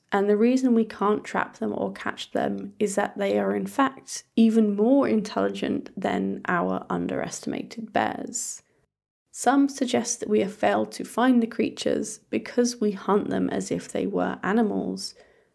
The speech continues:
but maybe we are underestimating them, and maybe we should be treating them more like men. So at the beginning we mentioned that there are only certain types of evidence found, and in Tom Powell's The Locals,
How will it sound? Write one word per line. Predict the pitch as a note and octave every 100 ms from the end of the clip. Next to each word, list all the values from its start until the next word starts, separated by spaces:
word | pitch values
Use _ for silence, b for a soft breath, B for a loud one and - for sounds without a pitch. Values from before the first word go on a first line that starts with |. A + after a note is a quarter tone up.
| b -
but | -
maybe | A3 A3 C#4+ C#4
we | C4 A#3
are | A3 G#3+
underestimating | G#3 - A3 - - B3+ B3 B3
them, | A#3+ B3 B3 B3+
and | G#3+ G3 F#3
maybe | G3 G#3+ A3+
we | A3 G#3
should | F#3+ G3 F#3+
be | G3
treating | G3 - B3 A#3 G#3
them | G3+ G3
more | F3+ F#3+ F#3
like | - - -
men. | - G2+ - - - - _ _ _ _ _ _ _
So | - A#3
at | C4+
the |
beginning | B3 C#4 D#4+ F4
we | D#4+
mentioned | B3+ A#3 A#3 A3+ A3
that | -
there | G3+ G3+
are |
only | A3 A#3
certain | A#3 - G#3 - G#3+
types | - F3 -
of | F#3+ -
evidence | F#3 F#3 F#3+ - -
found, | - G3 G3 G3 - -
and | G#3+ G3+
in | C4
Tom | C4 D4+ D4
Powell's | C4+ B3+ A#3+ A#3
The | G#3
Locals, | G#3 G#3 - - - - -